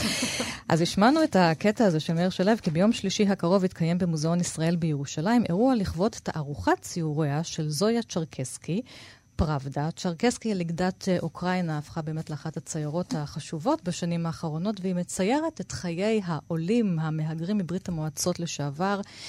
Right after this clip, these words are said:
בעיקר אלה שהגיעו לכאן בשנות התשעים.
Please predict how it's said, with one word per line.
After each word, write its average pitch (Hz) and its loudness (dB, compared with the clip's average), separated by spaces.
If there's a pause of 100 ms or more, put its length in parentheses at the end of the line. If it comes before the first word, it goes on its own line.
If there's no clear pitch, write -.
(280)
בעיקר 185 0
אלה 190 0
שהגיעו 175 0
לכאן 180 0
בשנות 160 -2
התשעים. 160 0